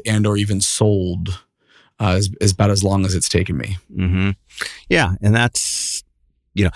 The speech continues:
Speaker 2: on day one, eighteen months feels like a long time, but it really isn't. Um, so you bought a vacant drugstore in Tempe. What, what's the story on that? Who, who was the prior tenant and what's the play there?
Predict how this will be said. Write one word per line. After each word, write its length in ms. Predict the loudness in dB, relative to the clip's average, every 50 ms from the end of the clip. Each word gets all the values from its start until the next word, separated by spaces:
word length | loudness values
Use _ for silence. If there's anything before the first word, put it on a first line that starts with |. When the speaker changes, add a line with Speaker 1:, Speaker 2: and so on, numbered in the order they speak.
| -2 0
Speaker 2:
on 140 | 2 2 4
day 240 | 4 4 4 4
one, 380 | 4 4 4 2 2 2 0 0
eighteen 400 | 0 0 0 0 2 0 2 2
months 260 | 4 4 2 2 0 0
feels 300 | 0 2 2 2 2 2
like 140 | 0 0
a 60 | 0 0
long 220 | 2 2 2 0
time, 460 | -2 0 0 2 2 2 0 -2 -4 -8 _
but 220 | 0 0 2 2 0 -2
it 160 | -4 -4 -2
really 500 | 0 2 2 2 2 2 0 -2 -4 -6 -8 _ 0
isn't. 480 | 2 2 4 2 2 0 -2 -2 -4 -10 -14 -20 -20 -20 -20 -20 _ _
Um, 360 | 0 2 2 4 4 2 0 -2 -4 -4
so 120 | 2 4 4
you 100 | 4 4
bought 220 | 2 2 2 2
a 80 | 2 2
vacant 500 | 2 2 2 2 2 0 -2 -2 -2 -6
drugstore 840 | -4 -2 0 2 2 0 0 -2 -4 -2 0 2 2 2 2 2 2
in 200 | 2 2 0 2
Tempe. 420 | 2 2 2 2 4 2 0 2
What, 180 | 2 0 0 2
what's 260 | 0 0 0 0 0
the 60 | 0
story 340 | 0 0 2 2 4 4 4
on 120 | 4 4
that? 100 | 4 4
Who, 220 | 4 4 4 4 2
who 160 | 2 2 2
was 180 | 2 0 0 -2
the 100 | -2 -2
prior 360 | 0 0 2 2 2 2 0
tenant 420 | 0 0 2 2 4 2 0 0
and 80 | 0 0
what's 240 | 0 0 0 -2 -4
the 120 | -4 -6
play 280 | -2 0 2 4 4 4
there? 320 | 4 2 0 -2 -4 -6